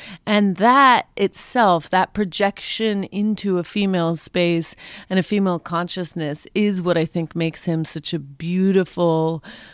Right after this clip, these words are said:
character that girls love, is because he loves them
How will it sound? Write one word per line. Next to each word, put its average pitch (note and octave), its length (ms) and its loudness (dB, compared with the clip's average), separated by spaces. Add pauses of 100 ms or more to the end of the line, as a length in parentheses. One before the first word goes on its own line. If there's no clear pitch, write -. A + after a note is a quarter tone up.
(320)
character F3 680 0
that D#3+ 460 0 (420)
girls F3 760 2 (260)
love, E3 640 -2 (120)
is F3+ 200 0
because F#3 540 -6
he G3+ 340 -2 (460)
loves F3+ 420 -2
them F#3+ 480 4